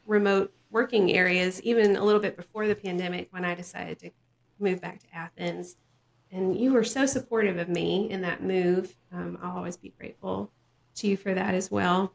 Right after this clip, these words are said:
um, even though it broke up our little hallway conversations.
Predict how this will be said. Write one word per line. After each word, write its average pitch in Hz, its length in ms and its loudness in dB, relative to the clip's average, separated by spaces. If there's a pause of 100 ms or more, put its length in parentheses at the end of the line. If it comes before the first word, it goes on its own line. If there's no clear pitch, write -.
(280)
um, 196 320 -8
even 214 240 4
though 190 100 2
it - 80 -2
broke 190 200 -2
up 190 140 -4
our 185 140 -4
little 180 200 -2
hallway 190 540 -8 (840)
conversations. 220 1080 -4